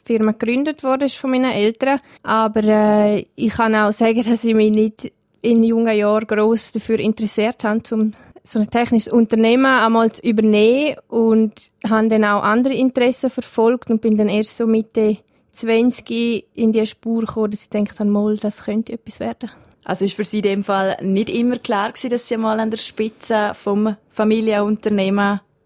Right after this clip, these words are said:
Speaker 2: in die Fußstapfen von Ihren Eltern treten?
Speaker 1: Nein, für mich ist das eigentlich überhaupt nicht klar gewesen. Ich han machen können beruflich,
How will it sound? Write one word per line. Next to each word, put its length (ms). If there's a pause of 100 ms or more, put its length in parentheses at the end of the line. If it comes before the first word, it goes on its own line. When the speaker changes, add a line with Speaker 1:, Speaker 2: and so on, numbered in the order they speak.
(100)
Speaker 2:
in 140
die 60
Fußstapfen 640
von 140
Ihren 140
Eltern 460
treten? 460 (440)
Speaker 1:
Nein, 400
für 120
mich 300
ist 200
das 200
eigentlich 560
überhaupt 640
nicht 240
klar 320
gewesen. 480 (100)
Ich 240
han 440
machen 360
können 720 (160)
beruflich, 720